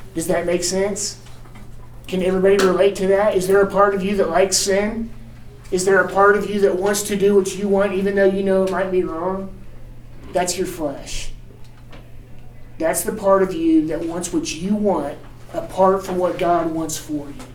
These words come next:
And that is a big deal. And, and when we say conceptualization, Paul conceptualizes a lot of things by the flesh versus the Holy Spirit.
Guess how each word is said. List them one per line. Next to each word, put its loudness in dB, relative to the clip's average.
And -6
that 0
is 4
a 2
big 2
deal. 0
And, -4
and -4
when -4
we -4
say 0
conceptualization, -2
Paul -2
conceptualizes -2
a -6
lot 0
of -4
things -2
by -6
the -2
flesh -4
versus 0
the -4
Holy 0
Spirit. -4